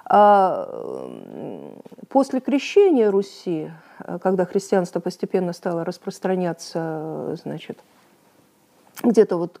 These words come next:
к одиннадцатому веку, появился ещё клон этих морских девиц, их называли фараонками. Но там были и морские парни,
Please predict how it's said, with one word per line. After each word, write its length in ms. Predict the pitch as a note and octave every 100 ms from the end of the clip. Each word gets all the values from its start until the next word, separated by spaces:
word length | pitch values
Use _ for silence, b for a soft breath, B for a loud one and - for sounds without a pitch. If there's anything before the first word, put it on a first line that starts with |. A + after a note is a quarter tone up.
| -
к 60 |
одиннадцатому 680 | G#3 G3+ F#3 F3 - G3 F#3+
веку, 400 | A3+ F#4+ F#4+ E3 B B B B B B -
появился 580 | A#3+ B3+ D4+ F#4 -
ещё 200 | D4 -
клон 460 | D4+ - C#4+ C4+ F3
этих 280 | E3+ F3 -
морских 440 | F3+ F3+ - F#3
девиц, 520 | F3+ G#3+ D4 G4 - -
их 180 | A3 -
называли 440 | G3+ G3 B3 C4
фараонками. 920 | B3 A3+ A3+ A3+ G3 F3 - A#2+ G#2 _ _ _ _ _ _ _ _ b b b
Но 80 | G#3
там 240 | G#3+ G#3+
были 420 | G#3 G#3 G3+ G3+ -
и 120 | G#3
морские 680 | G3 F#3+ - - A3+ A3 G#3+
парни, 540 | G#3+ A3 F3+ D3+ A#2